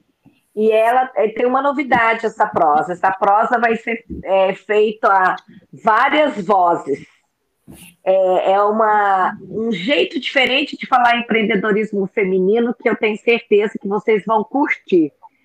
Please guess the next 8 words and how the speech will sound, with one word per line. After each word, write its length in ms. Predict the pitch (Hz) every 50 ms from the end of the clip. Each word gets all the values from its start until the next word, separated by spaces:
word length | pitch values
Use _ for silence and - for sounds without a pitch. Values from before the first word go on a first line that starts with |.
| _ _ -
porque 240 | 208 208 208 208
estarão 800 | 208 226 214 - _ - 233 208 202 208 214 220 247 269 285 277
no 160 | 269 262 247
meio 320 | 220 220 214 208 202 202 185
dessa 280 | 190 190 196 - -
conversa 680 | - - 190 175 180 160 160 - 214 233 233 - - 254 247 - _
três 360 | - 254 269 285 330 339 311
gerações. 800 | 269 294 294 269 233 - - - - 190 151 139 113 85 107